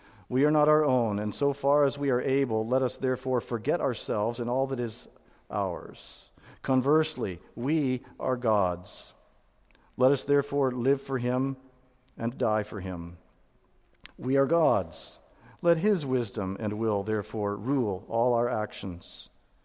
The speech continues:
We are God's. Let all the parts of our life accordingly strive toward him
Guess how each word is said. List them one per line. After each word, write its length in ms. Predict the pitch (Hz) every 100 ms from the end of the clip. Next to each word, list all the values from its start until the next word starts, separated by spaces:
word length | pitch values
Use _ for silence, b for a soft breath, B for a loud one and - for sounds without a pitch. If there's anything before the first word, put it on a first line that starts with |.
| b b
We 320 | - 117 123 123
are 120 | 113
God's. 720 | 110 104 98 87 92 - - _ _ _ _ b b b b b _ _ -
Let 140 | 104
all 160 | 107 110
the 80 | 113
parts 320 | - 117 117
of 100 | 113
our 140 | 110
life 300 | 107 107 104
accordingly 580 | 107 - 120 113 113 107
strive 460 | 104 - 107 117 -
toward 260 | 117 110
him 560 | 104 - 147 110 90 95